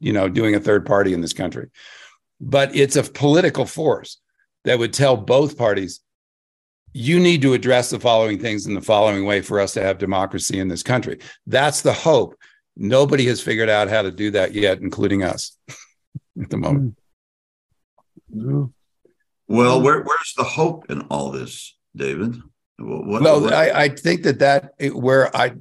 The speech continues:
Speaker 1: I just said where I think the hope is, although I don't know how to get there, nor does anybody else,
Speaker 3: Yeah.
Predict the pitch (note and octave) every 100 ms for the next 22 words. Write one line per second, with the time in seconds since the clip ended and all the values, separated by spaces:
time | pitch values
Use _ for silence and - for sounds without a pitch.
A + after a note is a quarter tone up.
0 | B2+ A2+ C3 C3 C#3 B2 A2+ A#2 A2+ -
1 | F3+ F#3+ - A2+ G#2+ C#3 C#3+ - C#3+ B2
2 | A#2 G#2+ B2+ - - A#2+ G#2 C3+ B2 A2
3 | G#2 B2 G#2 F#2 A#2+ - A2 G#2 G#2 G#2+
4 | G2+ G#2 G2+ F#2 F#2+ E2 A2+ F#2+ - -
5 | - _ _ _ _ - F#2+ E2+